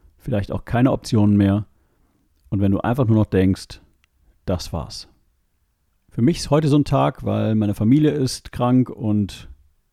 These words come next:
ich habe keine Energie und trotzdem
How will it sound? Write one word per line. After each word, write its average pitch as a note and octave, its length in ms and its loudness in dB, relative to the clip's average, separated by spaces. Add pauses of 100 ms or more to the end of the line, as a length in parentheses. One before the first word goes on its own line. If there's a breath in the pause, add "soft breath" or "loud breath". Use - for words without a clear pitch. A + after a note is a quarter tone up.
(520)
ich - 120 -6
habe G#2 100 -4
keine B2+ 300 2
Energie C3 420 2 (800)
und - 140 -4
trotzdem B2 600 0